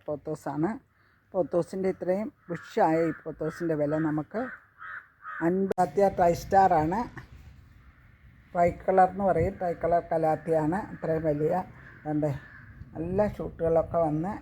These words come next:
ഈ വലിയ പ്ലാന്റിൻ്റെ വില നമുക്ക് അമ്പത് രൂപയാണ്. ഇതൊരു ഗ്രാസ്, ആ, ബോർഡറിലൊക്കെ വെക്കാൻ കൊള്ളുന്ന നല്ല വലിയൊരു ഗ്രാസാണ്. ഈ ഒരു പ്ലാന്റിൻ്റെ വില നമുക്ക് മുപ്പത്തി അഞ്ച് രൂപയാണ്. നല്ല ഭംഗിയുള്ള ഇതാ ഈ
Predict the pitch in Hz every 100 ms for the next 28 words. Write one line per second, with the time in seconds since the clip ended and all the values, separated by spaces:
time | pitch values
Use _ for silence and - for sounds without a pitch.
0 | 175 170 156 160 156 151 151 151 151 151
1 | 147 151 156 147 147 170 151 175 185 190
2 | 143 131 123 131 135 - - - - 208
3 | 196 196 - 165 160 156 151 - - -
4 | _ - - _ _ - - - 156 -
5 | - - - - - - - 147 160 160
6 | 165 151 160 151 - 156 156 151 147 170
7 | 160 175 190 180 170 185 226 202 175 151
8 | - 143 156 214 - - - - - -
9 | 254 254 202 185 175 180 175 175 160 165
10 | 160 156 147 220 - - - - - -
11 | 180 - 214 202 - 208 175 - - 214
12 | 135 - 143 131 - - - - 202 220
13 | 254 233 175 180 185 175 185 180 156 -
14 | - - - -